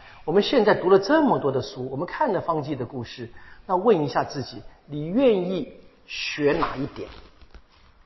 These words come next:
给一个具体的、具体的，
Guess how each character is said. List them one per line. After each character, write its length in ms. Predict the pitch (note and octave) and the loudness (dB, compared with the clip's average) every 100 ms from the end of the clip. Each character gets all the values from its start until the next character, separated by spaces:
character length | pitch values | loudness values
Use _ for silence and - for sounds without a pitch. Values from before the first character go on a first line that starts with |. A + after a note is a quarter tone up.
| _ _ _ - - - - | _ _ _ -20 -20 -20 -4
给 160 | D#3 F3 | 2 4
一 80 | |
个 100 | A3 | 6
具 240 | - - E4+ | 6 8 6
体 240 | - A#2+ | 6 -6
的、 140 | - - - - - _ - | -10 -14 -18 -20 -20 _ -6
具 160 | C#4 | -4
体 220 | A#2 - | -4 -8
的， 120 | G2+ | -12